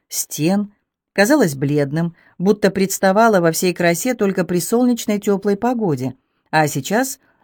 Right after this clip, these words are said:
взяло длительный отпуск. На стенах висели старые картины. Они принадлежали еще бабушке с дедушкой,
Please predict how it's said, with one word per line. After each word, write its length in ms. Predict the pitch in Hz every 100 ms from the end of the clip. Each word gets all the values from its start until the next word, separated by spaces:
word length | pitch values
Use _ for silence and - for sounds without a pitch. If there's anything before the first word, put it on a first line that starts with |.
| -
взяло 420 | 156 156 160 151
длительный 600 | 143 170 233 226 202 185
отпуск. 580 | - 131 - 123 - _ _ _ _ _
На 100 | 170
стенах 420 | 180 - 220 240
висели 300 | 156 143 147
старые 460 | 135 - 160 156 165
картины. 580 | 214 220 - 131 120 - _ _ _ _ _
Они 300 | - 180 185
принадлежали 640 | 180 180 180 170 170 202 196
еще 260 | 170 -
бабушке 480 | 170 180 196 180 -
с 80 | 190
дедушкой, 600 | 196 269 143 - 127 117